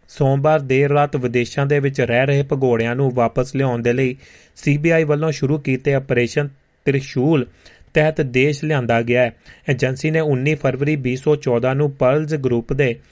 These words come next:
ਅਤੇ ਇਸ ਦੇ ਸੰਸਥਾਪਕ ਨਿਰਮਲ ਸਿੰਘ ਭੰਗੂ ਵਿਰੁੱਧ ਨਿਵੇਸ਼ਕਾਂ ਨੂੰ ਨਿਵੇਸ਼ ਦੇ ਬਦਲੇ ਜ਼ਮੀਨ ਦੀ ਪੇਸ਼ਕਸ਼ ਕਰਕੇ ਕਰੋੜਾਂ ਰੁਪਏ ਦੀ ਠੱਗੀ ਮਾਰਨ ਦੇ ਦੋਸ਼ ਹੇਠ ਜਾਂਚ ਸ਼ੁਰੂ ਕੀਤੀ ਸੀ। ਏਜੰਸੀ ਨੇ ਦੋਸ਼ ਜਿਹੜਾ ਲਾਇਆ ਹੈ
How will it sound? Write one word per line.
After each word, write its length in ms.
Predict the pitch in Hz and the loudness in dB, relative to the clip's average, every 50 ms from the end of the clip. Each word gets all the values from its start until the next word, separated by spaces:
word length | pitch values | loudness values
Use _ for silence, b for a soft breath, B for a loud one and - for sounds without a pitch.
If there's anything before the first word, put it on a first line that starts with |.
| b b b b - 139 | b b b b 0 0
ਅਤੇ 180 | 139 139 165 165 | 0 0 0 0
ਇਸ 180 | 165 143 131 | 0 -2 0
ਦੇ 140 | 127 151 151 | 2 0 0
ਸੰਸਥਾਪਕ 840 | 147 - 139 127 131 - 135 120 120 - - 147 139 135 127 120 127 b b b b b b b - 135 | 0 -2 -4 -4 -2 0 0 0 2 0 0 -2 -2 -2 -2 -4 -4 b b b b b b b -4 -2
ਨਿਰਮਲ 400 | 123 131 135 143 143 160 160 151 | 0 2 2 2 2 0 -2 0
ਸਿੰਘ 240 | - 160 160 160 | -2 -2 -2 -4
ਭੰਗੂ 400 | 156 - - 156 139 123 120 131 | -4 -2 -2 -2 0 2 0 0
ਵਿਰੁੱਧ 300 | 139 139 139 151 151 143 | 2 2 2 2 2 2
ਨਿਵੇਸ਼ਕਾਂ 800 | 156 151 - - 143 131 123 120 127 127 127 127 - - 147 147 | 0 -2 -2 -2 -2 -2 0 2 2 2 2 -2 -2 -2 0 0
ਨੂੰ 140 | 143 147 143 | 2 0 0
ਨਿਵੇਸ਼ 480 | 131 123 113 117 123 127 135 135 - 143 | 0 0 0 2 2 2 0 0 -4 -2
ਦੇ 160 | 135 147 147 | 0 0 0
ਬਦਲੇ 420 | 139 123 123 113 120 123 127 139 | 0 0 -2 -2 0 -2 -2 -2
ਜ਼ਮੀਨ 400 | 135 123 131 117 120 120 120 123 | 0 -2 -4 -4 -2 -4 -4 -4
ਦੀ 100 | 127 143 | -4 -4
ਪੇਸ਼ਕਸ਼ 560 | 143 139 - 135 127 117 - - 135 127 127 - | -4 -2 0 0 -2 -2 -2 -2 -2 -2 -2 0
ਕਰਕੇ 340 | - 120 120 - - 139 | -2 -2 0 0 -2 -4
ਕਰੋੜਾਂ 400 | 139 - 139 131 131 139 151 156 | -2 0 2 2 2 2 2 0
ਰੁਪਏ 260 | 151 139 - 131 120 117 | 0 0 0 -2 -2 0
ਦੀ 140 | 123 135 | 0 -2
ਠੱਗੀ 440 | 139 139 - 127 117 135 139 123 - B B B B B B B B - | -2 -2 -4 -2 0 0 -2 -2 -4 B B B B B B B B 0
ਮਾਰਨ 380 | 127 123 127 131 135 143 143 | 0 2 2 2 2 0 0
ਦੇ 100 | 147 160 | 0 0
ਦੋਸ਼ 420 | 151 131 120 127 123 131 131 - 160 | 0 0 2 2 2 2 2 0 -2
ਹੇਠ 180 | 151 147 147 | -2 -2 -2
ਜਾਂਚ 320 | 135 123 123 117 117 113 117 | -2 0 0 0 0 -2 -4
ਸ਼ੁਰੂ 300 | 110 120 117 120 135 131 | -2 -2 0 0 0 0
ਕੀਤੀ 360 | - 127 117 - 135 120 113 | -2 -4 -2 0 0 -2 0
ਸੀ। 240 | - 135 123 113 110 b b b b b b b - 139 | 0 0 0 0 -4 b b b b b b b -2 -2
ਏਜੰਸੀ 420 | 131 120 135 139 143 135 165 170 | 0 2 2 0 0 0 -2 -2
ਨੇ 140 | 165 170 165 | 0 0 -2
ਦੋਸ਼ 480 | 143 123 123 123 135 151 160 143 - 165 | 0 0 2 2 4 2 2 0 -4 -4
ਜਿਹੜਾ 280 | 139 131 131 131 143 | -4 -2 0 0 0
ਲਾਇਆ 300 | 143 139 131 120 123 139 | 2 2 2 2 2 2
ਹੈ 220 | 143 135 127 b | 2 2 0 b